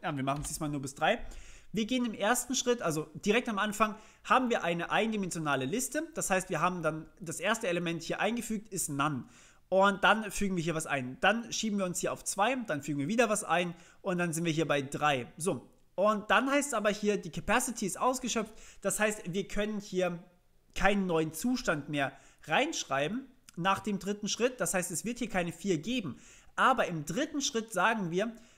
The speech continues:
unsere Position wird auf drei gesetzt. Also sprich, wir müssten jetzt hier eigentlich vier haben, aber diese vier, die existiert halt einfach nicht,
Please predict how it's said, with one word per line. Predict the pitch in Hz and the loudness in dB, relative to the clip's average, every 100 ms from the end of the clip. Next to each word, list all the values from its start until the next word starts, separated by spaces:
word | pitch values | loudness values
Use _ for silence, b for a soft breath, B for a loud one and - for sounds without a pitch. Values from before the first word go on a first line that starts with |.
| B | B
unsere | 214 214 | -4 -2
Position | 202 220 196 170 - 208 240 185 | -2 0 -2 -4 -2 0 0 0
wird | 208 214 - | -2 -2 0
auf | 170 190 - - _ | 0 0 -2 -18 _
drei | - - 190 247 | -6 2 4 4
gesetzt. | 180 196 226 | 2 0 -2
Also | - 147 | -4 -4
sprich, | 143 190 196 170 | -4 -2 -2 0
wir | 160 | 2
müssten | 185 175 269 - 233 | 4 4 2 0 -4
jetzt | 214 | -2
hier | - 208 156 | -2 -2 2
eigentlich | 208 240 226 - | 2 2 -4 -8
vier | - - 220 233 196 139 | -10 -10 -6 0 2 2
haben, | 185 220 190 190 | 0 0 0 -4
aber | 208 165 165 | -2 2 2
diese | 160 196 208 | 0 -4 -4
vier, | - - 220 | -6 -2 -2
die | 190 | -2
existiert | 165 156 175 - 269 - | -6 -6 -6 -4 -4 -2
halt | 156 123 | -4 -4
einfach | 135 143 | -4 -2
nicht, | 196 | -4